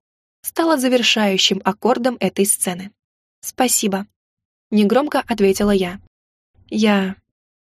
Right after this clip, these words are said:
ценю это». Дети синхронно кивнули, а затем Хлоя вытянула вперёд руку, на её ладонь легла ладонь Томаса, и они оба посмотрели на меня. «Мы принимаем вас, леди Рейс, в наше братство», важно сказала Хлоя.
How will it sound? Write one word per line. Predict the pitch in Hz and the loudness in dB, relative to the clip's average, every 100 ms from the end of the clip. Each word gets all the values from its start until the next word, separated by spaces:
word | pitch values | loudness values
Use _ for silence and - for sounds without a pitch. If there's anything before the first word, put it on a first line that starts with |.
| _ | _
ценю | - - 247 208 | -4 -2 2 2
это». | 175 170 - 196 _ _ _ _ _ _ _ _ _ _ _ - | 0 -4 -10 -12 _ _ _ _ _ _ _ _ _ _ _ -4
Дети | 233 311 311 | 2 2 2
синхронно | - 220 - 208 190 | 2 0 2 2 2
кивнули, | 190 196 226 262 185 202 _ _ _ _ _ | 0 0 0 0 -2 -4 _ _ _ _ _
а | 240 | 2
затем | 247 247 349 | 2 2 0
Хлоя | 294 262 269 240 | 0 0 2 2
вытянула | 254 - 226 214 208 | 0 -2 -2 0 0
вперёд | - 214 202 240 | 0 0 2 0
руку, | 262 - 190 - _ _ - | -4 -4 -12 -12 _ _ -2
на | 233 | 2
её | 240 254 | 2 4
ладонь | 254 247 262 247 | 2 2 0 0
легла | 233 233 | 0 2
ладонь | 220 240 226 | 2 0 0
Томаса, | 285 285 208 - 202 - _ _ _ | -2 -2 -2 -4 -10 -16 _ _ _
и | 226 | 2
они | 214 208 - | 4 4 2
оба | 302 285 | 0 0
посмотрели | 247 - 220 202 202 | -2 -2 -2 0 0
на | 202 | 2
меня. | 220 208 190 190 _ _ _ _ | 2 0 -2 -6 _ _ _ _
«Мы | 294 370 | 0 2
принимаем | 381 320 302 277 277 233 214 | 2 0 0 0 0 2 2
вас, | 208 208 | 2 0
леди | 202 202 190 | 2 2 4
Рейс, | 185 220 381 254 | 2 2 2 0
в | 208 | 0
наше | 208 285 - | 0 2 0
братство», | 214 202 175 - 185 190 _ _ _ _ _ | 0 -2 -2 -8 -10 -10 _ _ _ _ _
важно | 202 202 302 294 285 | -2 2 2 0 -6
сказала | - 311 185 202 | -4 -2 -2 -4
Хлоя. | - 196 185 208 | -2 -6 -6 -12